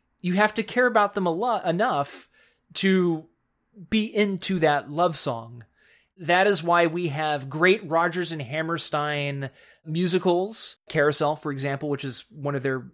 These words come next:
most depressing musicals they ever wrote. West Side Story. It's such a beautiful, grandiose film, but man, that ending packs a punch. But then you have the smaller musicals like Gigi,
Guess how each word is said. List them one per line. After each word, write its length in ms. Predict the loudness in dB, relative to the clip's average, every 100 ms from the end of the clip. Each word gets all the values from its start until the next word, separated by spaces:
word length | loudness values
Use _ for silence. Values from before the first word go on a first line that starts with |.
| _ -10
most 460 | -4 -4 -4 -10
depressing 720 | -14 -6 -4 -2 -4 -6 -8 -8
musicals 680 | -6 -6 -4 -6 -6 -10 -8
they 180 | -2 -2
ever 140 | -2
wrote. 460 | -2 2 2 0 _ _ -20 _ _ 0
West 240 | 2 4
Side 220 | 2 2
Story. 560 | 0 0 2 2 -2 -8 _ _
It's 220 | -2 -2 0
such 200 | 0 0
a 60 |
beautiful, 520 | -2 0 2 2 -2
grandiose 720 | -6 -4 -2 0 0 0 -2
film, 420 | -4 -2 0 0 -4
but 200 | -6 -6
man, 300 | -4 -2 0
that 180 | -2 -2
ending 600 | -2 0 -2 -4 -12 -18 _ _ _ _ _
packs 320 | -4 -2 -2
a 40 | -8
punch. 680 | -2 -2 -2 -4 -6 -8 _ _ _ -4
But 100 | -2
then 140 | -2
you 100 | -2
have 480 | -4 -6 -8 -10 -18 -8
the 140 | -4
smaller 680 | -4 -4 0 2 2 2 0
musicals 920 | -4 -4 -4 -4 -4 -4 -10 -14 -10
like 420 | -4 -2 -2 -4 -14 _ _
Gigi, 800 | -4 0 2 2 0 -4 -10 -18